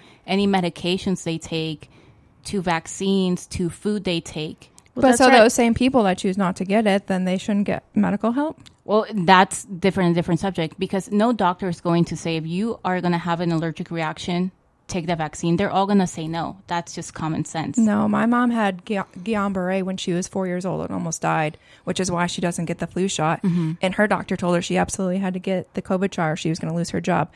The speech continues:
Speaker 3: She risked her life to save her job because she could not, not work.
Speaker 1: Mm-hmm.
Speaker 3: And she's been doing that profession for almost thirty years.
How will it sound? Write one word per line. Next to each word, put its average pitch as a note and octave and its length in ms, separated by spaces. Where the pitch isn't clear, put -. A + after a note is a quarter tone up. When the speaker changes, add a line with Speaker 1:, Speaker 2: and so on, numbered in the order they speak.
Speaker 3:
She G#3+ 220
risked A#3 240
her A#3+ 160
life F3+ 540
to F#3 120
save F3 240
her F3 140
job F#3 240
because F#3 260
she - 160
could F#3+ 240
not, F#3 400
not F#3 300
work. D#3 320
Speaker 1:
Mm-hmm. F3 340
Speaker 3:
And A3 140
she's A#3 160
been G#3 200
doing A#3 240
that A3 140
profession A3 460
for - 80
almost F#3 260
thirty F3 240
years. G3 400